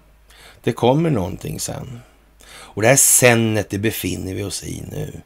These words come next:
Och de här tio dygnen som började i,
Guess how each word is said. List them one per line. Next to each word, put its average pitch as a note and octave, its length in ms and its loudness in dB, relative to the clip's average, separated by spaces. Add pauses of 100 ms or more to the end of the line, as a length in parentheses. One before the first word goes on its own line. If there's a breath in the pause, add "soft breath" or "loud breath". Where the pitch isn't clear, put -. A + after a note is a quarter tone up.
Och - 340 -10
de A#2 100 2
här B2 440 4 (100)
tio A#2+ 280 4
dygnen B2+ 440 0
som C3 140 -6
började F#2+ 360 -4
i, F2 400 -6